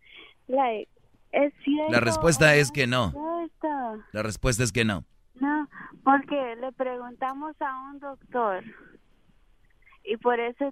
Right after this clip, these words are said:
Speaker 1: te estamos
Speaker 2: ¿Y qué te
Speaker 1: hablando,
Speaker 2: dijo el
Speaker 1: ¿no?
Speaker 2: doctor?
Speaker 1: Dijo el doctor que eso es muy normal.
Speaker 2: ¿Qué es
Speaker 1: Que
Speaker 2: nor-, qué es
Speaker 1: todos
Speaker 2: normal?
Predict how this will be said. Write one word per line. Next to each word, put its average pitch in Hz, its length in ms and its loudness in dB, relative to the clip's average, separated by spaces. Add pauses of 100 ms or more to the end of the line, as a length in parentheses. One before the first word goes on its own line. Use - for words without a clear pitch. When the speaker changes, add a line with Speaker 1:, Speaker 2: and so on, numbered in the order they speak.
Speaker 1:
te 254 80 -8
estamos 233 480 -8
Speaker 2:
¿Y - 60 -8
qué 247 160 2
te 135 120 4
Speaker 1:
hablando, 127 120 8
Speaker 2:
dijo 131 180 4
el 123 80 6
Speaker 1:
¿no? 117 100 4
Speaker 2:
doctor? 117 420 2 (920)
Speaker 1:
Dijo 320 400 4 (140)
el 320 100 -14
doctor 254 720 -6 (380)
que 226 160 -12 (340)
eso 285 260 -6 (160)
es 240 160 -16 (320)
muy 247 400 0
normal. 208 720 -6 (580)
Speaker 2:
¿Qué 110 140 -2
es 117 80 -2
Speaker 1:
Que 233 80 2
Speaker 2:
nor-, 208 280 2
qué 131 120 2
es 240 80 6
Speaker 1:
todos 233 140 4
Speaker 2:
normal? 113 480 0